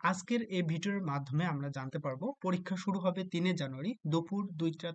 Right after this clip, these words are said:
থেকে তিনটা পর্যন্ত। এই এক ঘন্টা পরীক্ষা অনুষ্ঠিত হবে একশো মার্কের। So,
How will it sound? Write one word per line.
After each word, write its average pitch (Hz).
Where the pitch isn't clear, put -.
থেকে 233
তিনটা 175
পর্যন্ত। 135
এই 208
এক 151
ঘন্টা 160
পরীক্ষা 160
অনুষ্ঠিত 175
হবে 180
একশো 170
মার্কের। 123
So, 170